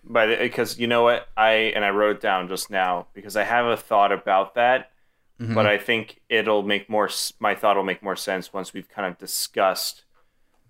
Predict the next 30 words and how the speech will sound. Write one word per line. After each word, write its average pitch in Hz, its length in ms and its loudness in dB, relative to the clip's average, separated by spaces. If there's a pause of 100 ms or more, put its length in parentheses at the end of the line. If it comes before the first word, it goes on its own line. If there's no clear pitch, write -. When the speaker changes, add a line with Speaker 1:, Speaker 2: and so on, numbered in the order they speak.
(140)
Speaker 1:
discussed - 380 -4
it. - 40 -16
So 92 160 -8
at 87 100 -6
the 98 100 -2
end 107 100 2
of 120 60 2
our 127 100 4
notes, 104 240 0
I 95 80 0
have 110 160 2
it - 40 0
written 113 240 -2
down 113 200 2
here 98 420 -2 (340)
'cause 104 100 -8
I 120 60 2
Speaker 2:
Okay, 113 120 -2
Speaker 1:
do 113 100 0
Speaker 2:
um, 113 60 4
Speaker 1:
wanna, 104 240 2 (1120)
uh, 110 200 4 (120)
Speaker 2:
should, - 220 -6
Speaker 1:
uh, 123 160 4
Speaker 2:
should 117 80 6
I 107 80 0
peek? 139 340 -4 (260)
Should 110 200 -8
I 104 60 -4
peek - 360 -10